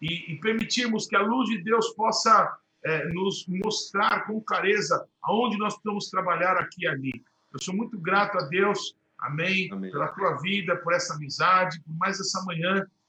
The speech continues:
Speaker 1: do envio apostólico, é, tanto você com-, quanto nós aqui, os nossos irmãos, né, tivemos um descanso na presença de Deus, tivemos o início da semana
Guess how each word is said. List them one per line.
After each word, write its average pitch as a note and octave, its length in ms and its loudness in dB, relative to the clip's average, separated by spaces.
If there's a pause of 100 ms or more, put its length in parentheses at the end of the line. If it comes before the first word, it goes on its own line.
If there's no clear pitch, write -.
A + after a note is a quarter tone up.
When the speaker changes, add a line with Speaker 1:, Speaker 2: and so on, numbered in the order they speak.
(180)
Speaker 1:
do - 100 -4
envio E3 240 -2
apostólico, F#3 960 0 (300)
é, C#3+ 200 0
tanto F#3+ 360 -4
você G3 560 0
com-, E3 240 -8 (100)
quanto E3 280 -14
nós F3+ 300 0
aqui, E3 640 -4
os C3+ 100 -14
nossos E3 360 -6
irmãos, E3 580 0 (360)
né, E3 240 0
tivemos F#3+ 520 -4
um F3 160 -6
descanso G3+ 640 -2
na F#3 100 2
presença E3 520 -6
de C3+ 100 -14 (100)
Deus, G3 440 2 (280)
tivemos G3 480 -2
o G#3+ 80 -2
início G3+ 440 0
da F3+ 140 0
semana F3+ 760 0